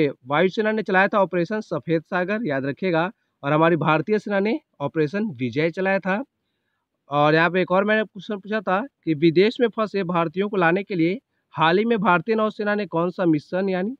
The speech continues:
ऑपरेशन लॉन्च किया है? तो इस ऑपरेशन का नाम है समुद्र सेतु, ये भी याद रखिएगा।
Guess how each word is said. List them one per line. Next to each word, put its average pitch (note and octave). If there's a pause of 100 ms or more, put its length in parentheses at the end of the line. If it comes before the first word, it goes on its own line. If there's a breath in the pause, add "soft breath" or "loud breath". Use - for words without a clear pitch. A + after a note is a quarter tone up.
(180)
ऑपरेशन D3+
लॉन्च G3
किया F#3+
है? G#3
तो -
इस D#3
ऑपरेशन E3
का G3+
नाम G3
है G#3+ (400)
समुद्र F3 (400)
सेतु, G3
ये C#3
भी D#3+
याद E3+
रखिएगा। F#3